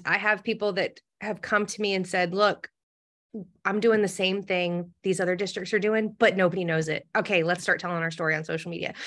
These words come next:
It's, you know, it's like, "Hey, you know, I, I don't, they, you know, they don't want, they're all, they're all doing it in their own unique way." So we're just, and, and what we do, especially in, for our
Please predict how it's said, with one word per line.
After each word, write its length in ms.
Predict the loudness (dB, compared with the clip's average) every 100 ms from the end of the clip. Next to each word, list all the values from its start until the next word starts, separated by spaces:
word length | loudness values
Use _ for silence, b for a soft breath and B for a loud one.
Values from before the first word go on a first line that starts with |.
| 4
It's, 160 | 6 8
you 80 |
know, 200 | 8 8
it's 180 | 8 6
like, 200 | 6 6
"Hey, 220 | 6 6
you 120 | 8 8
know, 140 | 8
I, 320 | 6 4 4
I 40 | 4
don't, 200 | 4 0 0
they, 200 | 0 0
you 120 | 0
know, 280 | 2 0 -2 -14 _ _
they 60 | 0
don't 120 | 2
want, 180 | 0 2
they're 180 | 4
all, 180 | 4 2
they're 180 | 0 0
all 140 | 0
doing 260 | 0 0 0
it 100 | -2
in 60 | -4
their 180 | -4
own 280 | -4 -4 -2
unique 340 | -2 -2 -2 0
way." 360 | 2 2 0 B B B -2
So 420 | 4 8 8 6
we're 140 | 4
just, 400 | 0 -4 -6 -8 0
and, 140 | 2
and 280 | 4 4 2 0
what 200 | 2 4
we 120 | 4
do, 300 | 4 6 6
especially 600 | 6 2 0 0 0 0
in, 260 | 0 -2 -4
for 100 | 0
our 220 | 4 4